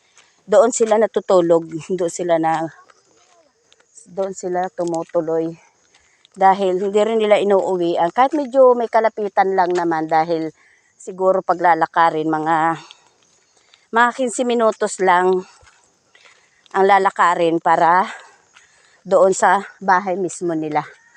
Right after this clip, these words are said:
Mula doon sa pinagkukuprasan. Pero hindi sila umuuwi. Dahil tinatapos din nila ang pagkukupras gaya namin.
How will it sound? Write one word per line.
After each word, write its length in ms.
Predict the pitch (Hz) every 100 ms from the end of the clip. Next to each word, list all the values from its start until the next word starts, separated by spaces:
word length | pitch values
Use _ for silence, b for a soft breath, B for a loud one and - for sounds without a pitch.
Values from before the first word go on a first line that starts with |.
| b b b b b -
Mula 240 | 180 165
doon 160 | 170 175
sa 160 | -
pinagkukuprasan. 1120 | 175 165 151 170 - 156 - 143 143 165 147 143
Pero 560 | 190 190 185 170 170 202 B B B B B B B
hindi 160 | 240 269
sila 320 | 262 233 185
umuuwi. 480 | 196 190 170 170 156 - B B B _ _ _ _ _ _ _
Dahil 640 | 208 202 202 185 185 180
tinatapos 640 | - 214 233 226 220 208 -
din 240 | 202 196
nila 160 | 185 175
ang 80 |
pagkukupras 720 | 185 185 185 - 175 - 165 208
gaya 320 | 214 220 202
namin. 560 | 190 170 165 165 151